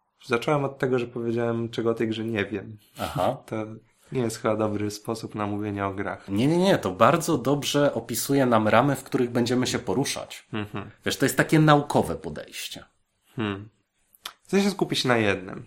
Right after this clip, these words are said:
Speaker 2: Mhm.
Speaker 1: Znaczy, generalnie formuła tej gry wygląda tak, że jeździmy sobie samochodem po otwartym mieście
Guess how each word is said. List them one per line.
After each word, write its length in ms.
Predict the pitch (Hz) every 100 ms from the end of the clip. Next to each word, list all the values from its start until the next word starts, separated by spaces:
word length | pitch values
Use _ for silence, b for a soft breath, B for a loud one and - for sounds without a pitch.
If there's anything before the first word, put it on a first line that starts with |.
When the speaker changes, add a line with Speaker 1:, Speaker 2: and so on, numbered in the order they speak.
| _
Speaker 2:
Mhm. 180 | - 127
Speaker 1:
Znaczy, 220 | 147 208 170
generalnie 260 | 208 220
formuła 300 | 208 175 165
tej 160 | 156 123
gry 380 | 113 117 117 110
wygląda 380 | 104 104 107
tak, 220 | 104 104 104
że 300 | 107 104 101 B B 117
jeździmy 320 | 104 107 104
sobie 220 | - 101
samochodem 560 | - 101 101 107 107 101
po 160 | 107
otwartym 520 | 101 - 110 - 107
mieście 580 | 127 147 147 - 135 131